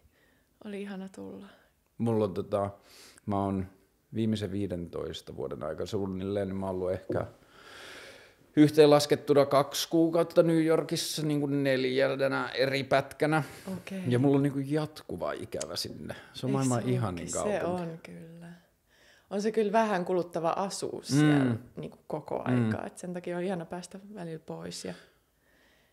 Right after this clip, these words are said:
Speaker 1: näin, mutta kyllä siihen nyt on tottunut, mut aluksi me asuttiin kolme vuotta Manhattanilla.
Speaker 2: Mm. Ja nyt?
Speaker 1: Nyt sitten Long Island Cityssä.
Speaker 2: Joo.
Speaker 1: Niin tota, se on vähän rauhoittanut sitä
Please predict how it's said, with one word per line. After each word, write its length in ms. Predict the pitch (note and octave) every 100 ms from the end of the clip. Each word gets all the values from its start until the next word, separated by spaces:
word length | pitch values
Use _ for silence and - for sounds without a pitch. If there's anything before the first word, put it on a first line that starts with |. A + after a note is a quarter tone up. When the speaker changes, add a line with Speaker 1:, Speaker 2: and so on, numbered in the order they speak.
| _ F3+
Speaker 1:
näin, 320 | F3 E3 E3
mutta 440 | E3+ F3 _ - F#3
kyllä 140 | A3 A3
siihen 260 | C4+ B3
nyt 200 | B3+ A#3
on 120 | C3+
tottunut, 480 | B2 D3 - - F#3+
mut 180 | D#3+ E3+
aluksi 380 | E3+ D#3+ D3+ F3
me 60 |
asuttiin 440 | D#3+ D#3 D3+ - D3+
kolme 260 | E3 D#3
vuotta 220 | C#3+ - F3
Manhattanilla. 720 | E3 D3+ - - D3+ - D3
Speaker 2:
Mm. 240 | C#3 A2+ - - -
Ja 120 | G2
nyt? 300 | G2 - - - _ _ F#3
Speaker 1:
Nyt 340 | F#3+ F3 F3
sitten 380 | E3 D3 E3 E3
Long 240 | E3+ D#3+
Island 180 | D#3 D#3
Cityssä. 580 | - F3 D#3 - - G#2+ A2+
Speaker 2:
Joo. 260 | G#2+ G2 F#2 - _ - F#3
Speaker 1:
Niin 260 | E3+ E3+ E3
tota, 320 | - G3 -
se 160 | - -
on 140 | G3
vähän 200 | G3+ G#3
rauhoittanut 640 | G3 F3+ G3 G#3 - G#3 A3
sitä 320 | - -